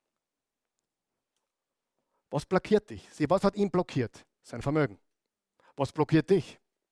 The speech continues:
Kann Vermögen dich blockieren? Na, se-, selbstverständlich. Kann eine Beziehung dich blockieren? Selbstverständlich.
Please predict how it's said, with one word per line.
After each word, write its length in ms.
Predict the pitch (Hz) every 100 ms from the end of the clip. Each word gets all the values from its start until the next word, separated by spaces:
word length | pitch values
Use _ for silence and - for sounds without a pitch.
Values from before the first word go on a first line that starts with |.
| _ _ _ _ _ _ _ _ -
Kann 160 | 170
Vermögen 380 | 196 175 180 202
dich 160 | 196 -
blockieren? 420 | 208 214 285 269 _ _ _ _ _ _ _
Na, 100 | 110 - _ -
se-, 340 | - 160 165
selbstverständlich. 840 | - 170 - 147 190 147 107 - _ _ _ _ _ _ _ _ _ _ _
Kann 140 | 151
eine 140 | 165 165
Beziehung 500 | 165 - 196 202 190
dich 160 | 208
blockieren? 400 | 214 208 220 269 - _ _ _ _ _ _
Selbstverständlich. 960 | - 139 - 117 185 160 107 - _